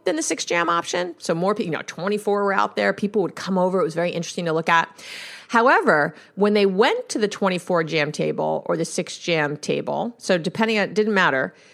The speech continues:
people tasted the same number of jams. So whether, although more people went to the twenty-four jam table, they still tasted the same amount.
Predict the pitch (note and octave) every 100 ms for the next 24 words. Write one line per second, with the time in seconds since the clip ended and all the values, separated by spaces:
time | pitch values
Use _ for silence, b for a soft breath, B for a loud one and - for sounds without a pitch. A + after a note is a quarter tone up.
0 | b b b b _ F4 F4+ E4+ D#4 D4+
1 | C#4 D4 C#4+ B3 A#3 A3+ B3 B3+ A3 E3
2 | C#3+ D#3 C#3 B2 - - - A3 G3+ G3+
3 | G#3 G#3+ G#3 G#3 - F#3 G3+ G3 G3+ G3+
4 | G3+ F#3 D#3 E3 G3 B3 - _ - C4
5 | B3+ B3+ B3+ - A#3+ A#3+ A#3 A#3 A#3+ A#3
6 | A#3+ A#3+ A#3 B3+ B3 B3 A3+ A3+ B3+ B3+
7 | B3 G#3 F#3 G3+ F3 E3 D3